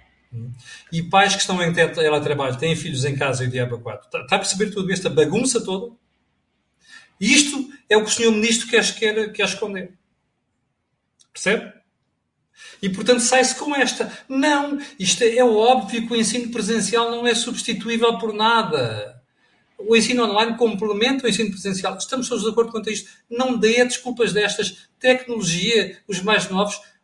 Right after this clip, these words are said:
olhe, era um gesto a Rafael Bordal Pinheiro. Está a perceber? Isto é uma mentira. O senhor Ministro está a esconder a burrada que fez durante sete meses em que não fez nada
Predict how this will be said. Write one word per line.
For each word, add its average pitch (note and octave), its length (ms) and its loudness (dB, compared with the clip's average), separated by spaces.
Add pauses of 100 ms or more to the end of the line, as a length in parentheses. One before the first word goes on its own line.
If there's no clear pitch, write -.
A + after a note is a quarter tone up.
olhe, D#3 420 2 (300)
era A3+ 160 6
um G#3 120 0
gesto G#3 440 0
a G3+ 60 2
Rafael G3+ 320 0
Bordal F#3 360 -4
Pinheiro. F3 520 -8
Está F#3+ 140 -4
a - 20 -8
perceber? E3 520 -4 (540)
Isto B3+ 400 0
é B3+ 80 8
uma B3+ 160 4
mentira. G#3+ 920 0 (340)
O B3 100 -4
senhor C4+ 320 0
Ministro F3 640 -4 (140)
está B3+ 320 4
a B3 40 6
esconder G#3+ 1040 2 (300)
a G#3+ 120 4
burrada G#3 680 2
que - 100 -4
fez F3+ 400 -6 (220)
durante G#3+ 320 2
sete C#4 380 -2
meses B3+ 280 -2
em B3+ 80 -4
que B3 100 -10
não B3+ 120 -6
fez G3 340 -2
nada D3+ 680 0